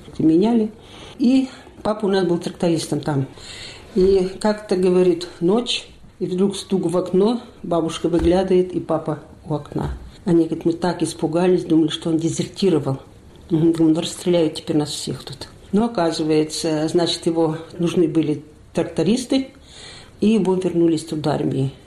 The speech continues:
к семье. Он говорит, если бы он не вернулся, мы бы умерли с голоду.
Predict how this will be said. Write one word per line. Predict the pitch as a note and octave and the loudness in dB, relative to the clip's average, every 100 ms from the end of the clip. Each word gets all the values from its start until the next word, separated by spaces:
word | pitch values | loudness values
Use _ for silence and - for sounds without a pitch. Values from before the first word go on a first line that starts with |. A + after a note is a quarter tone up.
| - - | -20 -10
к | |
семье. | - E3+ D3+ C3+ C3 - - - | 0 2 2 0 -4 -10 -18 -2
Он | E3+ | 0
говорит, | E3 | 2
если | F3+ F3+ | 0 0
бы | E3 | 2
он | E3+ E3 | 4 4
не | D#3+ | 4
вернулся, | D#3+ F#3+ G#3+ F3 | 4 2 2 2
мы | E3 E3+ | 0 0
бы | D3 D3+ | -2 -2
умерли | E3 E3+ E3 | 0 0 -2
с | D#3+ | -6
голоду. | - D3 C#3+ C3+ | -8 -8 -6 -8